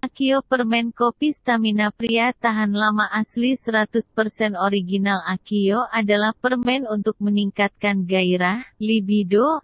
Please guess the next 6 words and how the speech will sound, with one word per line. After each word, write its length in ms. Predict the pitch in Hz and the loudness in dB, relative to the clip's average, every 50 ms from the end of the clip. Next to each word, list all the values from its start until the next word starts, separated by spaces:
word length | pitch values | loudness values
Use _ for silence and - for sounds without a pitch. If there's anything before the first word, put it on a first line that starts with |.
| _ | _
dan 400 | - 190 190 233 254 277 294 277 | -6 -2 0 0 2 0 -2 -4
stamina 560 | - _ - 285 285 294 294 302 302 302 277 240 | -8 _ -4 -2 -2 0 -2 -2 0 -2 -2 -2
pria 320 | - - 233 233 226 208 | -4 -4 -2 0 0 0
dewasa. 800 | 196 190 190 175 160 156 160 156 - - 160 147 131 120 113 - _ _ _ _ _ _ _ _ _ _ _ _ _ _ _ _ _ _ _ | 0 2 2 2 2 2 0 -2 -4 -4 -6 -4 -4 -6 -8 -12 _ _ _ _ _ _ _ _ _ _ _ _ _ _ _ _ _ _ _
Manfaat 560 | - 247 254 269 262 254 - 269 262 269 269 - - | -2 0 0 0 0 0 2 2 2 2 2 0 -2
tersebut 480 | 269 262 247 - 262 262 240 285 320 | -2 -2 -2 -2 -4 -2 0 -2 -2